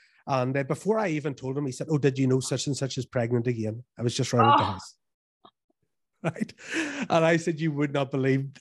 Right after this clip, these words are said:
Speaker 1: I had that picture."
Speaker 2: Mm-hmm.
Speaker 1: And, uh, I said, "But I'm, I, I, I don't think I'm to share it." I felt, I fe-, and I s-,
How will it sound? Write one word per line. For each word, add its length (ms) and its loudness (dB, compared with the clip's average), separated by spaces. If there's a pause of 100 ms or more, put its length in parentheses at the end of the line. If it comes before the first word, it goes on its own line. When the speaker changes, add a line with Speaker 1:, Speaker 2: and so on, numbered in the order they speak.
(120)
Speaker 1:
I 120 2
had 180 0
that 240 0
picture." 400 -4 (240)
Speaker 2:
Mm-hmm. 140 -4
Speaker 1:
And, 340 6
uh, 220 6 (180)
I 120 2
said, 260 0
"But 160 2
I'm, 360 0
I, 80 -12
I, 420 -10 (100)
I 60 6 (180)
don't 200 4
think 280 0
I'm 160 2
to 80 -2
share 340 0
it." 160 -6 (160)
I 120 0
felt, 480 4 (180)
I 100 0
fe-, 320 -2
and 100 6
I 60 6
s-, 180 0